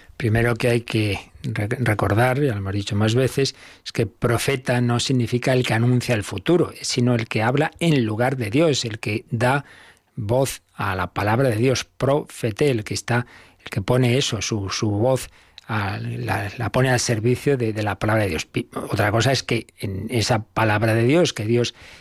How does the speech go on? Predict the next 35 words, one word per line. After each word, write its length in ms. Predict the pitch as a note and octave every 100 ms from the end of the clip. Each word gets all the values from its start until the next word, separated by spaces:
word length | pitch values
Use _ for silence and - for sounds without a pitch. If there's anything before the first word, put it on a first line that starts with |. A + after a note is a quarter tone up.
| -
decía, 560 | - A#2 A2 D3 D3+ B2
que 80 | G#2
Dios 260 | A2 A2
inspiraba 560 | C3+ - - B2 B2+ A#2+
a 60 | A2
los 180 | A2+
profetas 560 | - C#3+ D3 C3+ D3 D#3+ - - - _
del 360 | C3 A2 G2+
Antiguo 320 | F#2+ G2 A2 A#2+
Testamento, 520 | A#2+ C3 B2+ C#3 D#3
pues 180 | A2+ -
con 180 | F2+
frecuencia 420 | F#2+ F#2+ A#2+ C3+ -
hacía 460 | G#2+ G#2 - G#2+
alusión 400 | G2+ A2 - B2
a, 160 | B2 A2 -
a 240 | - G2+ - - - -
acontecimientos 840 | A#2+ A2 G#2 G2+ A2 B2 D#3+ B2+
futuros, 560 | - A2 C3 F3 A#2 -
pero 180 | G#2+
eso 160 | G#2+ C3
no 120 | B2+
es 80 | C3
lo 120 | C3+
esencial. 600 | A2+ - G2+ A2 B2+ F#2+
Lo 100 | F2+
esencial 480 | A#2+ D3 C3+ D3 C3
es 160 | C#3+ - - - _ -
hablar, 600 | A#2 A2+ C3 B2 G2+ -
eh, 240 | - A#2 G#2+
transmitir, 800 | - A2+ G#2 A2+ G#2+ C#3+ C3 A2 - - - -
eh, 320 | B2+ G#2+ -
una 260 | C3 C3 B2+
palabra 640 | - B2 A2 A#2+ C3+ C3+ -
divina. 680 | A#2+ G#2+ A#2 A#2 E2 -